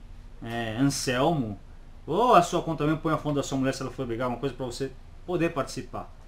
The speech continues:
Você entendeu? Porque vai ser animal e é impressionante, porque não tem nem o que... Uma delícia. Pô, veio, veio adoçado já?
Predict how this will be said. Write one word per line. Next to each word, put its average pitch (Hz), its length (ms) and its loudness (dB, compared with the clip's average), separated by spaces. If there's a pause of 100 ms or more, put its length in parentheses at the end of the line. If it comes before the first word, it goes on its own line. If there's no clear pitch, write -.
(280)
Você - 160 -8
entendeu? 123 540 2
Porque 185 680 2
vai 185 100 2
ser 196 180 -2
animal 185 600 2 (340)
e 147 80 -6
é 160 40 -4
impressionante, 151 640 -6
porque - 260 -4 (800)
não 131 340 -6
tem 135 160 -4
nem 139 120 -4
o 151 40 -8
que... 123 300 -10 (1900)
Uma - 100 -8 (640)
delícia. 113 360 -10 (160)
Pô, 156 120 0
veio, 143 200 0 (120)
veio 156 120 -4
adoçado 160 500 -8
já? 175 180 -8